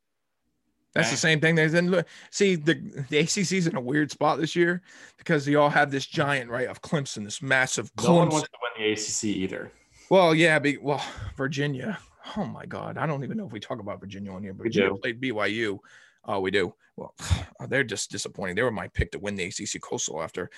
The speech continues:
Speaker 1: but they can't even go out there and B Y U. They have no defense. Their defense is non-existent.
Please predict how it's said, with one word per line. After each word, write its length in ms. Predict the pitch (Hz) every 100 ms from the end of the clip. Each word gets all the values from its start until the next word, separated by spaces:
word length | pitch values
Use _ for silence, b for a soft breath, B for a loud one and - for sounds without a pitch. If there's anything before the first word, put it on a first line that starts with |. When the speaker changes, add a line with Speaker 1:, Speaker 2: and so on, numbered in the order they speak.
| B
Speaker 1:
but 60 | 143
they 100 | 156
can't 160 | - 113
even 160 | 110
go 160 | 127 143
out 60 |
there 120 | 156 151
and 80 |
B 100 | 143
Y 180 | 180 185
U. 200 | 220 254
They 120 | 143
have 180 | 160 135
no 180 | 139 151
defense. 440 | 127 123 - 76 -
Their 100 | 156
defense 360 | 175 180 143 -
is 160 | 117
non-existent. 880 | 104 131 131 - 127 117 - -